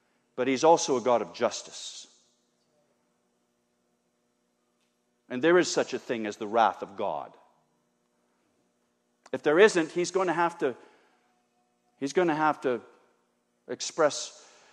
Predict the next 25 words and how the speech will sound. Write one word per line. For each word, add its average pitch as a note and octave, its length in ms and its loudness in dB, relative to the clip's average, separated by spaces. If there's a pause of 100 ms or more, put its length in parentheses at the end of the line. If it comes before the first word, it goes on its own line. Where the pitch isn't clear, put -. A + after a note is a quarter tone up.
(140)
great D#3 220 0
regret C3+ 480 2
to B2 100 -10
Sodom C3 400 0
and A#2 100 -6
Gomorrah. A#2 440 -4 (4000)
So - 140 2
this A3+ 180 2
may F#3+ 120 0
help D#3+ 240 0
us. - 220 -12
Doctor C3 280 -2
J C3 260 2
I B2 60 2
Packer B2 400 -4
summarizes A2+ 720 -2
the G#2+ 100 -8
wrath G#2+ 260 -2
of F2+ 120 -12
God G2 220 -2
like F2+ 200 -6
this. - 220 -10
I D#2 60 -8
love A#2 260 4
this. - 340 -8